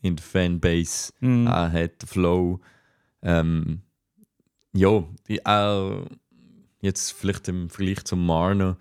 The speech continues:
Speaker 1: ich glaub, auch mit seinem Vater, ähm, Michael Nylander,
Speaker 2: Mhm.
Speaker 1: ich glaub, ähm,
Speaker 2: <laughs>
Speaker 1: jo,
Speaker 2: Hast du gesehen, der
Speaker 1: jetzt
Speaker 2: Marner, Sheens, also ich weiss nicht, ähm, ich hatte das einfach gelesen, gehabt, aber Sheens hat am Tag nach der Nylander-Extension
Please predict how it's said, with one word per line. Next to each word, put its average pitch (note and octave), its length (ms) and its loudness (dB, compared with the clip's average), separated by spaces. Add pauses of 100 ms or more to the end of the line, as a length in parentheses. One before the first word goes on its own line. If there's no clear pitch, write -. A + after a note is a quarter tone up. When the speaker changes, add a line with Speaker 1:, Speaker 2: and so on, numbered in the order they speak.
(580)
Speaker 1:
ich - 140 -14
glaub, F#2 300 -2 (560)
auch F#2 140 2
mit F2+ 220 -2
seinem F2 400 -4
Vater, F2+ 600 -2 (520)
ähm, D#2+ 400 -4 (420)
Michael F2 400 -4
Nylander, E2+ 580 0
Speaker 2:
Mhm. B2+ 180 2
Speaker 1:
ich F#2 120 -8
glaub, - 300 -2 (720)
ähm, E2 460 0 (1040)
Speaker 2:
<laughs> D#3 220 2
Speaker 1:
jo, G2 100 8
Speaker 2:
Hast F#2+ 60 6
du F2+ 40 -2
gesehen, D3 200 -4
der C3 80 2
Speaker 1:
jetzt B2 100 2
Speaker 2:
Marner, D3+ 440 0 (320)
Sheens, C#3+ 480 -2
also A2+ 140 -4
ich A2 60 -8
weiss G#2+ 160 -4
nicht, A#2 320 -2 (160)
ähm, A2+ 440 0
ich B2+ 140 -2
hatte B2+ 160 -2
das A2 60 -4
einfach A2+ 180 -4
gelesen, A#2+ 300 -4
gehabt, - 220 -4
aber A2+ 220 0 (280)
Sheens B2 300 2
hat C3 140 2
am A#2 240 -2
Tag C#3+ 440 -2
nach B2+ 240 -2
der A#2 120 -2
Nylander-Extension B2+ 1160 -4